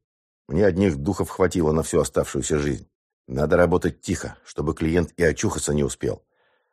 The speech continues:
Данное вооружение для этого не самое пригодное. Значит, ищем нужное оружие и снаряжение. У кого? А что есть большой выбор? У немцев.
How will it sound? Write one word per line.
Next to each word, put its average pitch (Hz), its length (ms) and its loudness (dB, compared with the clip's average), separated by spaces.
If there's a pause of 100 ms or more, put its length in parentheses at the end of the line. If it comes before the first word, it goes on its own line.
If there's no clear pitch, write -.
(220)
Данное 98 420 4
вооружение 95 520 6
для 82 160 4
этого 87 200 2
не 90 100 2
самое 69 340 0
пригодное. 62 680 -4 (580)
Значит, 82 540 -4
ищем 85 420 -2
нужное 65 380 -2
оружие 76 520 -2
и - 80 -4
снаряжение. 58 880 -4 (180)
У 117 80 -4
кого? 127 440 2 (1120)
А - 60 -20
что - 200 0
есть 107 240 4
большой 110 340 6
выбор? 113 420 4 (380)
У 101 60 -2
немцев. 113 540 0